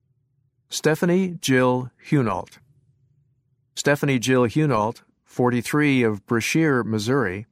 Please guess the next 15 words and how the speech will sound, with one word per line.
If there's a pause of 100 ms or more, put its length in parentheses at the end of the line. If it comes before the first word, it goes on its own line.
(320)
passed
away
February
eleven,
twenty
eighteen,
at
the
University
of
Missouri
Hospital
in
Columbia,
Missouri.